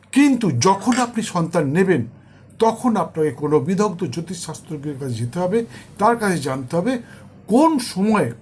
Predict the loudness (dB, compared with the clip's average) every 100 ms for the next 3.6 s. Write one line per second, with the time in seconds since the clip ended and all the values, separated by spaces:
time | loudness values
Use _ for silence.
0 | -20 -18 -6 2 4 4 2 0 -2 -2
1 | 0 0 0 0 0 -2 -14 _ _ -20
2 | _ _ -8 0 4 4 4 2 2 0
3 | -2 0 -2 -6 -10